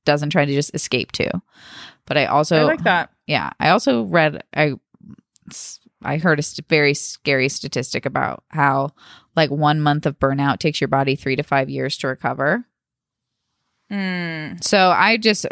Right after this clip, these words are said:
Speaker 1: promptly tried to forget that because I'm like, "What if you're going on twelve months of burnout? Does that just, like, compile to, like,
Speaker 2: Yeah.
Speaker 1: forty years?" <laughs>
Speaker 2: I mean, just you're doomed for
Speaker 1: Am
Speaker 2: the
Speaker 1: I,
Speaker 2: rest
Speaker 1: am
Speaker 2: of your
Speaker 1: I,
Speaker 2: life
Speaker 1: am I
Speaker 2: then?
Speaker 1: just dead now?
Speaker 2: Am I
Speaker 1: 'Cause
Speaker 2: just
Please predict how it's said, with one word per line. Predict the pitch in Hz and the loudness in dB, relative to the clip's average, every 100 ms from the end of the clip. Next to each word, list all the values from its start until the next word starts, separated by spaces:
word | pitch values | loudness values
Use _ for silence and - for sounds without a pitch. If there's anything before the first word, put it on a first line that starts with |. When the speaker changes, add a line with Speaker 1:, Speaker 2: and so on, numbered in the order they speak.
| - | -4
Speaker 1:
promptly | - 160 151 143 | 2 2 2 0
tried | 139 139 127 | 2 0 0
to | |
forget | - 131 127 - | -6 -6 -4 -4
that | - - - | -4 -6 -6
because | - 160 - | -6 -6 -6
I'm | 135 87 | -6 -4
like, | 104 - | -6 -6
"What | 151 170 | -2 -2
if | 226 | 0
you're | 247 | -2
going | 190 170 | 0 0
on | 156 151 | 0 0
twelve | 143 135 | -2 -2
months | 143 131 - | -2 -6 -6
of | - | -8
burnout? | - - 87 - - _ _ _ _ - | -6 -4 -2 -4 -6 _ _ _ _ -4
Does | 165 | 2
that | 156 131 | 2 2
just, | 160 - | -4 0
like, | 147 - | 0 0
compile | 156 - 143 147 190 269 _ _ _ - | -6 -2 -2 0 0 -2 _ _ _ -8
to, | 151 | -4
like, | 143 143 | 0 2
Speaker 2:
Yeah. | 175 170 165 190 - _ _ _ _ _ _ _ _ - _ _ _ | 4 2 0 -4 -12 _ _ _ _ _ _ _ _ -20 _ _ _
Speaker 1:
forty | - 175 160 151 | -4 0 2 0
years?" | 147 151 226 - - - - - - | -2 -2 -6 -12 -16 -16 -16 -14 -4
<laughs> | 311 - 269 - 269 - 302 - 226 | -4 -2 -4 -4 -8 -6 -8 -2 0
Speaker 2:
I | |
mean, | 233 226 | 2 2
just | 254 254 | 2 2
you're | 233 | 0
doomed | 190 190 240 | 2 0 2
for | |
Speaker 1:
Am | 202 | 4
Speaker 2:
the | 202 | 4
Speaker 1:
I, | |
Speaker 2:
rest | 190 | 4
Speaker 1:
am | 190 | 2
Speaker 2:
of | |
your | 190 | 2
Speaker 1:
I, | |
Speaker 2:
life | 156 185 | 2 2
Speaker 1:
am | 185 | 4
I | 185 | 2
Speaker 2:
then? | 208 | 2
Speaker 1:
just | 233 175 - - - 170 | -2 -4 -10 -16 -10 -4
dead | 147 143 151 160 | 2 2 2 0
now? | 143 147 190 | -4 -2 -2
Speaker 2:
Am | 208 196 | 0 0
I | 180 | 0
Speaker 1:
'Cause | 147 | 0
Speaker 2:
just | 175 185 - | -4 -6 -12